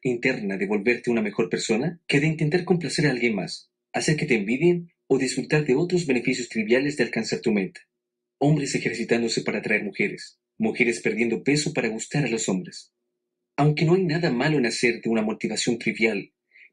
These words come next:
parte de tu porqué, tu razón principal para los cambios debería venir de tu interior,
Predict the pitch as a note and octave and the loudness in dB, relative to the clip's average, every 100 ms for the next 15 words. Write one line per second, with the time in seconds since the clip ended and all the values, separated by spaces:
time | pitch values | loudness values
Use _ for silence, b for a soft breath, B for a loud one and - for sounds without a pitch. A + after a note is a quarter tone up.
0 | - C3 - A#2 A2 A#2 G#2+ F#2+ A#2 - | -4 -2 0 -2 -2 -2 -4 0 0 -2
1 | - _ _ _ B B - D#3 D3+ D3+ | -6 _ _ _ B B -2 2 2 0
2 | F3 F#3 E3 - A#2 A2 G#2+ G2+ G2+ - | 2 2 0 0 -2 -2 -2 -2 -6 -2
3 | B2+ A2 B2 - B B - C3 C#3+ F3+ | -2 0 -4 -6 B B -2 0 2 2
4 | D3+ B2 C#3+ B2 A#2 A#2+ A#2 G#2 F2+ | 2 0 -2 -2 0 0 0 0 -4